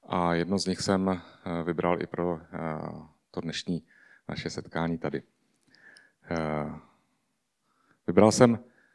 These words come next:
eh, příběh Jákoba. Příběh Jákoba je poměrně dlouhý, to znamená, vybral jsem jenom,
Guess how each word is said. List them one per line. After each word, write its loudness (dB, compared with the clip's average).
eh, -2
příběh 2
Jákoba. 0
Příběh 2
Jákoba 6
je 8
poměrně 2
dlouhý, 4
to -8
znamená, -2
vybral 0
jsem -2
jenom, 4